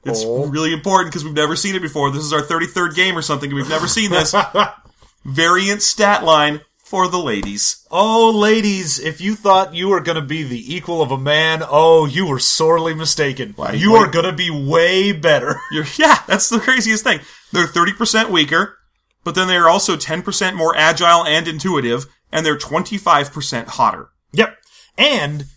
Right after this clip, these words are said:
Speaker 2: if you're a lady, you get to re-roll your attractiveness stat if you don't like it the first time.
Speaker 1: Right, 'cause they're so attractive.
Speaker 2: They're so hot. Ladies are just hot all over.
Speaker 1: Okay,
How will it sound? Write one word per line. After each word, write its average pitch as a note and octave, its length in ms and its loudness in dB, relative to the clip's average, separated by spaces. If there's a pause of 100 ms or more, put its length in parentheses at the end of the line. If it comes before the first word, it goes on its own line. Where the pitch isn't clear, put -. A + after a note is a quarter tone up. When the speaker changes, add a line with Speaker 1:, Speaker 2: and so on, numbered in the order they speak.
Speaker 2:
if F#3 180 -2
you're E3 140 2
a D3+ 60 4
lady, F3 260 -2
you C#3 240 -8
get D#3+ 160 -2
to D#3 100 -4
re-roll D3+ 600 -2
your C#3 180 -2
attractiveness B2+ 680 -6
stat A#2+ 360 -6
if G2 120 -14
you A2+ 80 -12
don't B2+ 240 -8
like B2 160 -6
it A2+ 100 -14
the - 80 -20
first - 260 -12
time. D#2 320 -14
Speaker 1:
Right, B2+ 320 -2
'cause B2+ 140 -6
they're C3+ 140 0
so C#3+ 260 2
attractive. A#2+ 560 0 (140)
Speaker 2:
They're D3+ 140 -4
so F3+ 420 4
hot. - 420 4
Ladies F#3 360 -2
are E3+ 100 -4
just D#3 180 -8
hot D3+ 300 2
all D3 200 4
over. G#2 400 -6
Speaker 1:
Okay, F3+ 340 -2